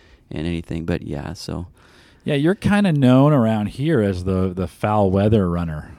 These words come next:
Speaker 2: When, when the weather's the worst, you're out there,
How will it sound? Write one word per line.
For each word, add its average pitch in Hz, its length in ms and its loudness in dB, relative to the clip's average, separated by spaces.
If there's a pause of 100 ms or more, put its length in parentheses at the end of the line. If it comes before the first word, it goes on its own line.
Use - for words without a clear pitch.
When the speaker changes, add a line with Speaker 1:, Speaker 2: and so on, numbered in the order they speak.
(100)
Speaker 2:
When, 101 240 -4
when 110 180 0
the 104 100 2
weather's 117 420 6
the 107 120 4
worst, 110 480 4
you're 113 160 2
out 104 300 -4
there, 95 380 -2